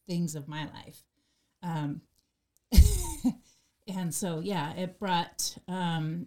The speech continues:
we, the organization does so much good for abused and neglected children. Um, but professionally, um, my boss,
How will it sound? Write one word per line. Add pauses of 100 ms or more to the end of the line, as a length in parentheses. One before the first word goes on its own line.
we, (180)
the
organization
does
so
much
good
for (220)
abused
and
neglected
children. (480)
Um,
but
professionally, (240)
um,
my
boss,